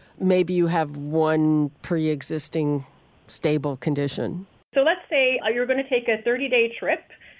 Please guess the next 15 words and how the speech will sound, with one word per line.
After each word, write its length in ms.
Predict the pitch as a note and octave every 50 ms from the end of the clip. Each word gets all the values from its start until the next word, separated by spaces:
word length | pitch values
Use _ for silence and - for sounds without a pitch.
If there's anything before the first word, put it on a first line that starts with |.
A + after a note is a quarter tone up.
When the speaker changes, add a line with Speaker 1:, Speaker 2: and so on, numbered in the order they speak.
| _ _ _ _ -
Speaker 2:
You 160 | G#3+ A3 A3+
are 80 | A3 G#3+
between 320 | A3+ A3+ - - B3 A#3
the 80 | A#3+ -
ages 320 | G#3+ A3+ A3 A#3 A3 A3
of 120 | A3 G3+ - -
sixty 360 | - A#3+ A#3 - - - C4 A#3
and 160 | G#3+ A3 A3 -
sixty-nine. 800 | A#3 A3+ - - - A#3+ A#3 A3 G3+ G3 G3+ G#3+ A#3+ C4+ D4+ G4
It's, 320 | G#4+ - - A#3+ A#3 -
uh, 240 | C4 A#3+ - A3+ - -
one 140 | A3+ B3 B3+
hundred 320 | B3 C4 B3 B3+ B3+ B3 B3
fifty 280 | A3+ A3 A3 - A3+
dollars 540 | G3+ G#3+ F#3 F3 F#3 G3+ A#3 C4 D#4 E4 D#4+